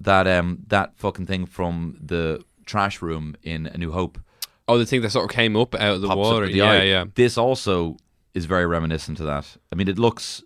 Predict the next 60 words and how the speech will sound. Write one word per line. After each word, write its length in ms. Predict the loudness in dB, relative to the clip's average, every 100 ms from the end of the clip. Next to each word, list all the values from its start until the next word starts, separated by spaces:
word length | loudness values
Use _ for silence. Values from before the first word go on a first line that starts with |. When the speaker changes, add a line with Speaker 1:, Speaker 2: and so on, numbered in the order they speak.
| _
Speaker 1:
it 160 | -10 -2
looks 240 | -2 -4 -8
the 100 | -8
spits 300 | -2 -4 -4
of 120 | -10
it. 100 | -8
It 100 | -4
has 380 | -2 -2 -4 -12 _ _ -6
weird, 380 | 0 2 0
you 80 | -2
know, 100 | -4
one 260 | -2 -2 -4
kind 160 | -6 -8
of 120 | -4
weird 260 | -4 -4 -4
eye, 320 | -6 -2 -2 -2
like, 320 | -4 -8 -10
kind 160 | -10
of 60 | -10
sn-, 240 | -10 -14 -4
like 100 | 0
a 20 |
Speaker 2:
Why, 240 | 2 2
Speaker 1:
snail. 180 | 0 2
Speaker 2:
why 140 | 2 2
was 180 | 0
there, 80 | -4
like, 160 | -4 -6
a, 20 |
s-, 160 | -8 -8
a 160 | -8
creature 360 | -6 -8 -4 -6
in 200 | -4 -6
the 80 | -8
trash 400 | -4 -4 -4 -8
room? 300 | -10 -10 -18 _ _ _ -20 _ _ -12
'Cause, 180 | -4 -2
like, 160 | 0 0
everything, 260 | -2 -2 -4
it 60 |
was 120 | 0
a 80 | 2
new 440 | 2 2 2 2 2
built 320 | 2 2 0 -4
thing, 300 | 0 0 0
wasn't 220 | -4 -2
it? 120 | -4 -2
So 120 | -4
what, 240 | -2 -4
where, 260 | 2 2 2 -2 -10 -6
like, 180 | -6
they 160 | -2 -4
had 180 | -2 -4
to 60 | -2
bring 180 | -4
this 180 | -2 -2
in? 300 | -2 -2 -4 _ -8
Speaker 1:
I'm 120 | -6 -6
sure 440 | -8 -4 -2 -2
there's, 360 | -4 -8 -10